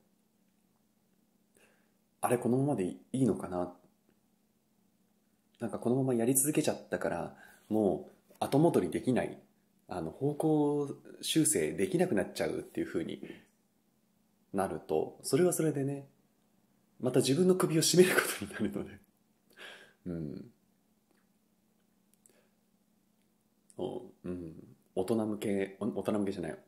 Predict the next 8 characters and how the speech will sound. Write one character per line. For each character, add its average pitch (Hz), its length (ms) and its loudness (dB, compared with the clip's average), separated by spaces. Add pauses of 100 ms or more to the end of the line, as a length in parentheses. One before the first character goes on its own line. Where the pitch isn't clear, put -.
(120)
あ 90 160 -6
の、 85 360 -12 (880)
大 95 80 2
人 98 240 2
で 92 300 -4 (180)
い 107 80 -2
る 139 100 -2
か、 85 300 -6